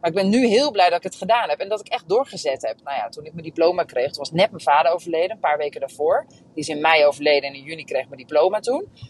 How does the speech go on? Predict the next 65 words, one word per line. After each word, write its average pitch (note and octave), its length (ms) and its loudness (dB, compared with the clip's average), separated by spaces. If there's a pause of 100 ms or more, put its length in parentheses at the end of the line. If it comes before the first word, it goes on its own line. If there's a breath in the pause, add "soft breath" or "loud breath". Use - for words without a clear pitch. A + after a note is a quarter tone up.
Dus - 100 -20
dan D#3 100 0
was D#3+ 120 2
best E3+ 220 2
wel D#3 180 4
heftig, A3+ 500 -2
maar F3 120 -6
ik E3 60 -10
was E3+ 200 -6
zo A#3+ 260 0
trots C#4+ 240 -4
op D4 100 -6
mezelf. B3 360 0
Dat B3+ 100 -8
ik D#3+ 60 -8
dacht, E3+ 180 -2
"Nou C#3 140 -2
ja, A#2+ 60 -2
als C#3 120 -6
mijn E3+ 120 -14
vader F#3+ 180 2
het F3 100 -10
nu F#3+ 120 -10
niet F#3+ 140 -10
meer F#3 120 -10
zo F#3 120 0
kan F3 200 -4
doen, F3 200 -4
dan D3+ 160 -2
doe D#3+ 120 -10
ik D#3 60 -12
het - 100 -10
zelf B3 200 4
wel." B3+ 220 4
Want - 320 -16
ik - 60 -6
was E3 100 -4
echt F3 180 0
oprecht E3+ 360 2
trots. D3+ 280 -2
Ik D#3 120 -12
vond D#3+ 200 -8
het G#3 100 4
zo G#3 60 4
fijn A3+ 360 -2 (340 soft breath)
en E3+ 340 -2
zo G3 200 2
waardevol G3+ 560 -2
dat G3 140 0
het F#3 100 -14
me F3+ 80 -10
gelukt F#3+ 360 -4
was. C4 120 -2
Het A3 100 -8
deed F3+ 160 -4
zoveel F3+ 500 -2
ook E3+ 180 -4
nog E3+ 220 -2
weer F#3 120 -2
eens E3+ 100 -8
extra - 320 -8
met F3 100 -6
mijn D#3+ 140 -8
zelfvertrouwen G3 680 2
ook. C#4+ 220 0